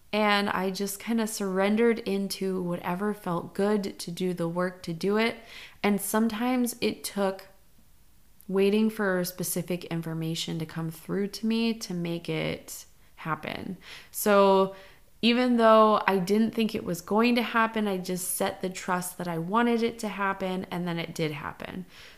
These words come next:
There were some things that I kept getting caught up on, and I didn't know how I was going to put it into,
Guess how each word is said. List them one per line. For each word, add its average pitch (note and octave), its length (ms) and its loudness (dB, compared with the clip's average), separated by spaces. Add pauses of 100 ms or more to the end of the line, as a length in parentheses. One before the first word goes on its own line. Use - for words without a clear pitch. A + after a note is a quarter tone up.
There A3 160 6
were G#3 400 6
some G#3+ 260 2
things C4 360 2
that A3 180 2
I E3+ 80 0
kept - 240 -12
getting E3 420 -2
caught D3 380 0
up A#3+ 240 4
on, A3+ 260 6
and G3+ 160 -2
I E3+ 100 0
didn't E3 320 -2
know E3 220 0
how D3+ 640 0
I D#3+ 80 -2
was D#3+ 220 -4
going D#3 440 -6
to E3 140 -8
put G3+ 240 -2
it F#3+ 320 0
into, G#3+ 600 2